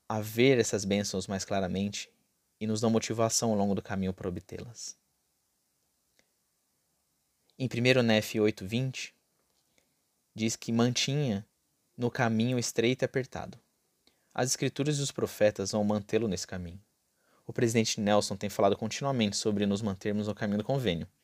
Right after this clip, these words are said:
Faz uma busca, um estudo de todas as vezes que ele usou esse termo e vê o que ele quis dizer com isso.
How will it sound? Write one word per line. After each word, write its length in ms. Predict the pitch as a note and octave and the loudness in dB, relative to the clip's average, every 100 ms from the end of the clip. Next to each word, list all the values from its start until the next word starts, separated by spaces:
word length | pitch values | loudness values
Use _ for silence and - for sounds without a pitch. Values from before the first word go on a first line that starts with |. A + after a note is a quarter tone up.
| _ _ _ _ _ _ _ | _ _ _ _ _ _ _
Faz 280 | - - D3+ | -6 0 2
uma 140 | F#3 D#3+ | 4 4
busca, 460 | A2 G2 - F2 - | 2 0 -2 -8 -10
um 100 | G#2+ | -4
estudo 480 | G#2+ - - A2+ G2+ | -2 0 0 0 0
de 140 | G2 G2+ | -2 0
todas 280 | D3 E3+ | 0 2
as 140 | D3 B2+ | 2 4
vezes 280 | A2+ G#2 - | 2 2 0
que 100 | A2+ | -2
ele 100 | G#2 | -2
usou 180 | G2+ | 0
esse 160 | G#2 - | -2 -2
termo 380 | - F#2+ F2 G2 _ _ _ _ _ _ _ _ _ | -2 -2 -2 -6 _ _ _ _ _ _ _ _ _
e 80 | B2+ | -6
vê 460 | A#2 B2 D3 D3 A#2+ _ - | -4 2 4 4 0 _ -12
o 80 | |
que 160 | B2+ - | -8 0
ele 200 | A#3+ G3+ | 2 2
quis 260 | - C#3+ B2 | -2 -4 -2
dizer 280 | A2 G#2 | 2 0
com 140 | - F#2+ | 0 -4
isso. 340 | D2+ - - | -6 -10 -16